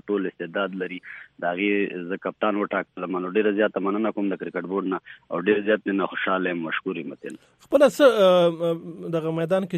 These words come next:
Speaker 2: چې اوس لوبه کوئ او ځوان لوبغاړي سره دي، خپله یاست، کریم صادق د نور لوبغاړي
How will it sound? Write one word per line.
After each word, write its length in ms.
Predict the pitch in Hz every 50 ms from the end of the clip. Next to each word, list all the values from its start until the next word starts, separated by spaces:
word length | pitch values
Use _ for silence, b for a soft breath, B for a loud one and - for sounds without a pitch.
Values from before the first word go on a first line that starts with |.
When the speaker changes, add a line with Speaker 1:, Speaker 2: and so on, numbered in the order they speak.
| 170
Speaker 2:
چې 200 | - 170 160 160
اوس 240 | 170 170 170 165 -
لوبه 280 | 165 160 175 175 165 165
کوئ 400 | 139 - 156 151 156 156 151 151
او 140 | 151 143 143 139 b b b b b b -
ځوان 200 | 143 156 170 170 170
لوبغاړي 300 | 165 156 160 160 160 160 151 143 -
سره 160 | - 156 151 151
دي، 160 | 147 147 147
خپله 280 | 135 - - 160 151
یاست، 340 | 151 151 151 147 - _ - 147 143 139
کریم 180 | 151 139 143 135 - -
صادق 260 | 131 135 151 147 160 143
د 120 | 147 147 151
نور 100 | 160 156
لوبغاړي 440 | 151 151 147 139 143 160 160 147 143